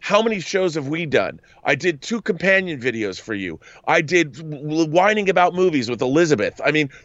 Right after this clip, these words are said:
we're broadcasting to the world. I'm streaming devs.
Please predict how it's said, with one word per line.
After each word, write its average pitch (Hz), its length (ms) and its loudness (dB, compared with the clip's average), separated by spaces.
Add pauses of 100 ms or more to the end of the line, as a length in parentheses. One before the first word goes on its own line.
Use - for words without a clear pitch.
we're 165 120 8
broadcasting 185 800 2
to 160 120 -6
the 147 100 2
world. 165 600 4 (320)
I'm 147 320 0
streaming 185 800 -4
devs. 147 580 2